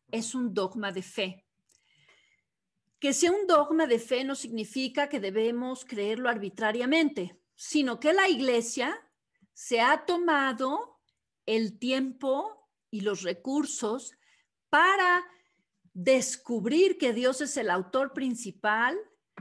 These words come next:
por medio de la revelación y de la fe y para afirmarlo sin temor a equivocarse. Entonces, el autor principal es Dios.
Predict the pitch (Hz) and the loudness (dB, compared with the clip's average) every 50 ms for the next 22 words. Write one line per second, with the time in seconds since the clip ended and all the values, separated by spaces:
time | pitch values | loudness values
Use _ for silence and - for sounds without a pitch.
0 | - _ _ _ _ _ _ _ _ 262 262 269 269 254 262 294 311 330 381 349 | -20 _ _ _ _ _ _ _ _ 4 4 4 4 4 2 2 2 2 2 2
1 | 370 320 294 262 233 220 220 196 208 196 196 196 190 - - 247 254 247 254 214 | 2 2 2 0 -2 -2 -2 -2 -2 -2 -2 -2 -4 -6 -6 -4 -4 -4 -4 -2
2 | 220 196 180 170 175 - - 196 214 240 311 392 - - _ _ _ - 277 294 | -2 -2 -2 -4 -6 -8 -8 -8 -6 -6 -8 -10 -12 -18 _ _ _ -2 0 0
3 | 294 - - 349 381 403 415 392 359 339 349 339 - - 330 269 226 233 214 214 | 0 0 2 2 4 4 4 4 6 4 4 2 0 -4 -6 -4 -4 -4 -2 0
4 | 220 233 247 240 240 277 285 320 320 - - 254 233 226 226 214 202 202 196 196 | 0 2 2 0 0 -2 -4 -6 -6 -6 -6 -6 -4 -4 -4 -6 -4 -6 -6 -4
5 | 202 190 196 208 180 175 170 175 - 151 156 156 - - - - _ _ _ _ | -6 -6 -6 -8 -10 -10 -10 -8 -10 -10 -10 -10 -14 -16 -18 -20 _ _ _ _
6 | _ _ _ _ _ _ _ _ _ _ _ - - _ _ _ _ _ - 220 | _ _ _ _ _ _ _ _ _ _ _ -20 -20 _ _ _ _ _ -10 -8
7 | 220 220 - - 254 254 269 254 254 320 330 415 - - - _ - 220 196 170 | -6 -6 -4 -2 -2 -2 -2 -2 -4 -4 -6 -6 -8 -14 -16 _ -10 -8 -6 -6
8 | 165 185 185 - 247 254 294 294 285 302 294 269 - 247 - - 226 220 240 277 | -8 -8 -4 0 0 2 2 0 -2 -6 -8 -6 -8 -12 -4 0 2 2 2 2
9 | 330 320 - _ _ _ _ _ - 240 233 233 226 226 - - 202 170 139 - | -2 -6 -12 _ _ _ _ _ -2 -2 -2 -2 -4 -8 -12 -10 -8 -8 -8 -8
10 | - - - - - _ | -12 -18 -20 -20 -20 _